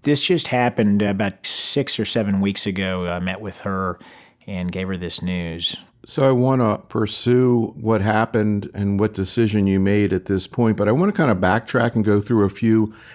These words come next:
Speaker 2: aspects of the case before we get there. First, can you talk a little bit about what these mutations are? And is this like other kinds of mutations that are heritable or more in the tumor?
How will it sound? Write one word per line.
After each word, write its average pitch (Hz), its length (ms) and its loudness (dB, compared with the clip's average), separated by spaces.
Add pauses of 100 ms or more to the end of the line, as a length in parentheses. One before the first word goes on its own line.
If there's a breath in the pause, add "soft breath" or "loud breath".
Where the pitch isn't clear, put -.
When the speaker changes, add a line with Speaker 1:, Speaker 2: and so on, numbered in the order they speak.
(200 loud breath)
Speaker 2:
aspects 104 680 0
of 101 100 2
the 95 100 0
case 104 440 0
before 101 460 -2
we 95 120 0
get 107 300 -2
there. 98 320 2 (380 loud breath)
First, 214 420 -2
can 233 140 -2
you 294 40 -4
talk - 260 -4
a 156 40 4
little 117 300 4
bit 101 340 2
about 98 560 0 (280)
what 123 180 -2
these 107 260 0
mutations 101 800 0
are? 101 640 2 (460 loud breath)
And 104 320 0
is 104 300 -2
this 113 360 2
like 104 320 0
other 113 240 2
kinds 113 320 2
of 113 80 4
mutations 104 640 2
that 98 160 4
are 95 240 2
heritable 117 1000 2
or 95 260 -2
more 101 520 2
in 101 240 0
the 92 100 2
tumor? 101 480 0